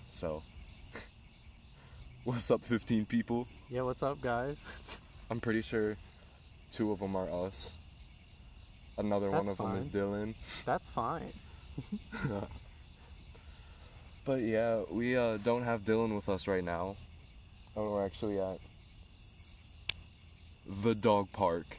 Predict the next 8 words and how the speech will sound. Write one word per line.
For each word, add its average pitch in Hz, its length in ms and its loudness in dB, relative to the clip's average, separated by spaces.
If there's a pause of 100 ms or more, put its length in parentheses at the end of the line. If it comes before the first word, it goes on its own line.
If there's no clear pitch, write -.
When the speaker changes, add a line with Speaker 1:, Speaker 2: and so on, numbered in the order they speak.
(140)
Speaker 1:
at 95 180 2
ten 98 240 2
P 87 240 0
M. 85 280 -4 (280)
Speaker 2:
It's 120 180 -4
cool. 113 380 0 (220)
Nature 135 680 0
is 117 220 -4